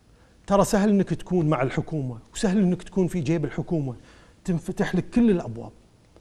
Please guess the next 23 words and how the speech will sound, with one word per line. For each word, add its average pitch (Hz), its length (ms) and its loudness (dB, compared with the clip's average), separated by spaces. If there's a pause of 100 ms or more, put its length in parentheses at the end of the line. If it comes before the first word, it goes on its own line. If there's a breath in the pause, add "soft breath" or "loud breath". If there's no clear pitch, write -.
(680 soft breath)
تنفتح 170 400 0
لك 208 120 4
كل 269 220 6
المناقصات، 185 760 4 (380 soft breath)
تنفتح 175 580 2
لك 160 140 0 (180)
كل 214 380 6
شيء 247 260 6
كان 233 320 2
مسكر، - 480 -2 (460 soft breath)
لكن 180 300 4
أنت 170 180 2
اخترت 220 500 2
إنك 175 300 2
تكون 202 420 2
اليوم 170 520 4 (320 loud breath)
رجل 156 420 4 (180)
دولة 175 480 6 (200)
يدافع 180 400 4
عن 160 100 0
مكتسبات 165 560 -4
الناس 180 380 -4 (260 loud breath)
وحقوقها. 131 560 -2